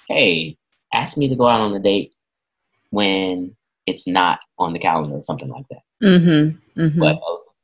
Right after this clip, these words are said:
Speaker 1: but they, <clears throat> they get benefit from it, even though it's scheduled. At least that's the, the, um, feedback I've gotten.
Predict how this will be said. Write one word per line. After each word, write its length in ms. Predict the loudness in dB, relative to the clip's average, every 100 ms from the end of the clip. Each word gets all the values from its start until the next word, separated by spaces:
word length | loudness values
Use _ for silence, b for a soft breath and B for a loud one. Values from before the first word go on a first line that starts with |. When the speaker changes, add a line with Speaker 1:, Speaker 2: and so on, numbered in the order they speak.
| -12
Speaker 1:
but 240 | 0 2
they, 360 | 2 2 -2 -10 _ _ _
<clears throat> 260 | _ -2
they 800 | 2 4 2 -2 -10 -16 -6 -2
get 220 | 0 0
benefit 400 | 2 0 -2 -6
from 240 | -2 -4 -4
it, 80 | -10 _ _ _ _
even 260 | 0 0 0
though 140 | -2
it's 100 | -4
scheduled. 440 | -6 -6 -6 -8 -16 _ -6
At 80 | -4
least 340 | -2 -6 -14 _ -8
that's 180 | -8 -8
the, 120 | -16 -14
the, 100 | -12
um, 380 | -8 -8 -10 -6 0
feedback 340 | 0 -2 -8
I've 140 | -10
gotten. 240 | -10 -12